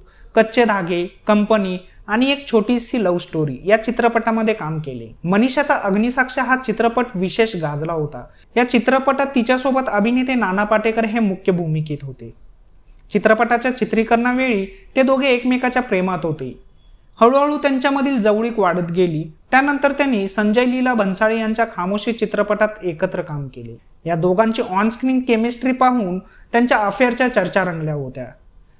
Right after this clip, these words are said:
पण काही दिवसानंतर त्यांच्यामध्ये भांडणे होऊ लागले आणि त्यांच्या नात्याला पूर्णविराम लागला.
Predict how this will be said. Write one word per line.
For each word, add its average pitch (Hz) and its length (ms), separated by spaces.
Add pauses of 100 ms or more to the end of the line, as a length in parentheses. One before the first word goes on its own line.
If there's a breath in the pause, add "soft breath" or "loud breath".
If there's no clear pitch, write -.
पण 233 100
काही 269 240
दिवसानंतर 277 600
त्यांच्यामध्ये 269 600
भांडणे 196 460
होऊ 180 260
लागले 185 280
आणि 226 260
त्यांच्या 240 300
नात्याला 185 440
पूर्णविराम 160 720
लागला. 120 320